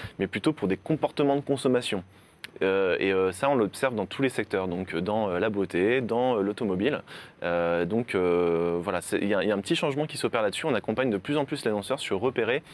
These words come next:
les habitudes de consommation, qui est un peu différente, et on s'éloigne un petit peu des stéréotypes, euh,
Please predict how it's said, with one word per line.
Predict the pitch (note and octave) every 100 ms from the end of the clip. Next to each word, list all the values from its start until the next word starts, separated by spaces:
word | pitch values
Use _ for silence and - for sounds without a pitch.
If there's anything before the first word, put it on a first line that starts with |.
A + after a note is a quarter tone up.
| -
les | F#2+ G2
habitudes | B2 A2+ C3
de | A2+
consommation, | A#2+ - A#2 G2+ F2
qui | -
est |
un | F#2
peu | -
différente, | C#3 C3+ A#2+ C#3+ A#2+
et |
on | F#2
s'éloigne | - A#2 B2
un |
petit | A#2
peu | -
des | G2+
stéréotypes, | A2 - G#2+ G2+ - D#3
euh, | G2+